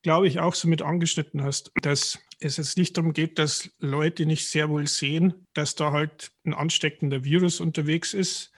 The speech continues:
der auch unter blöden Umständen tödlich sein kann. Der Punkt ist eher, dass genau das Ding jetzt so extrem ernst genommen wird und mit Methoden, die man irgendwoher kennt,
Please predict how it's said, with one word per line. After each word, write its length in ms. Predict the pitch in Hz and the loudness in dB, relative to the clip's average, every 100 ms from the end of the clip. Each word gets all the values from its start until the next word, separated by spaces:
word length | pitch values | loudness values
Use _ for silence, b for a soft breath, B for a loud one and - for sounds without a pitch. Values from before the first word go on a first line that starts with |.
| B B B B - | B B B B -4
der 340 | 143 143 147 139 | 0 2 2 0
auch 220 | 156 - | -2 -2
unter 480 | 175 147 139 151 139 | -6 -4 -2 -2 -2
blöden 520 | 151 - 147 170 170 | -6 -6 -2 0 0
Umständen 680 | 156 165 - 156 170 165 - | -2 -2 0 0 -2 -4 -4
tödlich 400 | 147 139 139 - | -4 -2 -4 -4
sein 280 | 131 131 | -4 -4
kann. 280 | 135 135 139 _ B B B B B 151 | -6 -8 -10 _ B B B B B -10
Der 60 | |
Punkt 360 | 139 170 214 185 | 0 2 2 0
ist 180 | 175 - | -4 -4
eher, 520 | 160 170 196 190 - b b b _ - | 0 2 2 0 -6 b b b _ -2
dass 380 | 156 151 - - | 0 0 -2 0
genau 300 | 156 147 151 | 2 4 4
das 340 | 165 170 - - | 4 2 2 0
Ding 180 | 180 175 | 2 2
jetzt 300 | 170 - - | 0 0 2
so 340 | 180 175 - _ | 2 2 0 _
extrem 460 | 165 - 156 185 226 | -6 -4 0 2 2
ernst 360 | 170 202 - - | 0 0 -2 -2
genommen 420 | 147 147 147 143 | -2 0 0 2
wird 300 | 190 - - | 0 -4 -6
und 340 | 165 156 151 165 | 0 0 2 2
mit 440 | 156 151 - - | 2 0 -10 -4
Methoden, 600 | 151 147 151 175 202 190 | -2 0 2 2 4 2
die 120 | 180 | 4
man 380 | 180 170 160 139 - B B B B B B | 4 6 6 4 0 B B B B B B
irgendwoher 600 | 160 175 190 160 147 143 | 4 4 4 2 4 2
kennt, 600 | 139 - 151 226 - - | 0 0 2 2 -2 -10